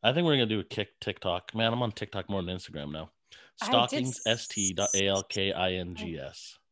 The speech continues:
Speaker 2: We have a True North Dom t-, TikTok.
Speaker 1: Okay, well, we gotta start doing something
Speaker 2: Yeah.
Speaker 1: on there. I don't know what we can put on that won't get banned. <laughs>
Speaker 2: We, you,
Speaker 1: Me.
Speaker 2: you,
Speaker 1: Okay.
Speaker 2: unless we're
Speaker 1: I'm gonna start,
Speaker 2: together.
Speaker 1: <clears throat> I'm gonna start, you know, we're s-,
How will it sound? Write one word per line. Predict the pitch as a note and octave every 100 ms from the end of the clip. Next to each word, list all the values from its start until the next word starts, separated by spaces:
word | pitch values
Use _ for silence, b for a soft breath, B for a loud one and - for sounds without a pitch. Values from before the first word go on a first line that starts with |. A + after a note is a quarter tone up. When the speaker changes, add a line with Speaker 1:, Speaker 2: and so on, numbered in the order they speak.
| _
Speaker 2:
We | - C#4
have | D#4+
a | F#4+
True | F#4+ - B3+
North | A3+ A3+ -
Dom | G3+ G3
t-, | F#3 - - -
TikTok. | - B3 - G3 - - _ _ _ b b b b -
Speaker 1:
Okay, | D3+ A2 A#2+
well, | A#2 A#2
we | A#2
gotta | A#2+ A#2
start | A2 A2+ G#2
doing | G#2 A#2
something | F#2+ E2 E2
Speaker 2:
Yeah. | E2
Speaker 1:
on | E2
there. | E2 - -
I |
don't | B2+
know | D3+
what | C#3 B2+
we | B2
can | A#2+
put | A2 F#2+
on | G2 A2
that | E2+
won't | F#2+ F#2
get | E2+
banned. | D#2+ D#2+ - A2 A2+ - B3
<laughs> | C#4+ -
Speaker 2:
We, | G3+ B3 D4 F4+ G4+ - _ _
you, | A3+ G#3+ A#3+ A3+ G3 - G3
Speaker 1:
Me. | G3 - A3+
Speaker 2:
you, | G3+
Speaker 1:
Okay. | D#3 F3 C#3
Speaker 2:
unless | - G3+ -
we're | E4 -
Speaker 1:
I'm | E3
gonna | A3
start, | A3 E3 D#3 - _
Speaker 2:
together. | - F3+ F3
Speaker 1:
<clears throat> |
I'm | B2+
gonna | F3+
start, | G3 G3+ -
you | D#3+
know, | F#3
we're | F3
s-, | F3